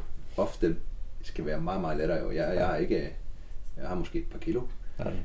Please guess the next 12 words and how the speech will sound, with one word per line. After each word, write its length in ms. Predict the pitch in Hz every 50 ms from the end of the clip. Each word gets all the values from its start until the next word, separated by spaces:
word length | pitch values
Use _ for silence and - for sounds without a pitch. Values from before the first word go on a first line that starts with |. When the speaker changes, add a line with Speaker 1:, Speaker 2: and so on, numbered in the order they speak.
| - -
Speaker 1:
Øh, 280 | 78 78 73 71 71
så 100 | - -
derfor 260 | - 92 - - 107
har 80 | 95 92
jeg 160 | 87 87 92
igennem 320 | 87 - 98 98 98 98 95
årene 280 | 90 95 98 101 92
brugt 340 | - - 85 85 82 - -
de 40 | -
her 200 | 85 - 92 85
multikameraer, 800 | 85 87 95 80 - - - - 170 - 76 - - 67 65 -
som, 360 | - - 71 71 - - -